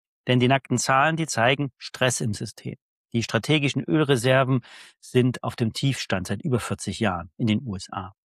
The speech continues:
Die Lage ist kritischer, als die Rohölpreise derzeit suggerieren. Vor allen Dingen sollen die Raffineriekapazitäten knapp sein. Und bei Flüssiggas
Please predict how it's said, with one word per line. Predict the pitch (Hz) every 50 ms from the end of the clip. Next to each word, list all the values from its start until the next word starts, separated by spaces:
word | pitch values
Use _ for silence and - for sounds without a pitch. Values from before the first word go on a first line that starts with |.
| _ -
Die | 123
Lage | 117 123 123 131 - 143
ist | 127 - -
kritischer, | - - - 156 175 - - 180 147 - 165 160 -
als | 120 127 -
die | - - 120
Rohölpreise | 117 101 120 131 - - - 135 123 - - - 101 104 117 117 - 123
derzeit | 113 - 113 107 107 - - 104 98 -
suggerieren. | - 110 - - 104 92 110 117 101 85 - _ _ _ _ _ _ _ _ _ -
Vor | - -
allen | 131 135 139 147 151
Dingen | 143 143 127
sollen | 107 123 120 131 131
die | 127 131
Raffineriekapazitäten | - 113 120 - 127 123 123 123 123 131 165 160 - - 117 107 113 113 - - 107 - - 120 110 - 113
knapp | - - - 131 127 - -
sein. | - - 101 90 90 90 113 127
Und | 123
bei | - 127 131
Flüssiggas | - - 160 160 - - 123 - - - 113 110 117 127 - -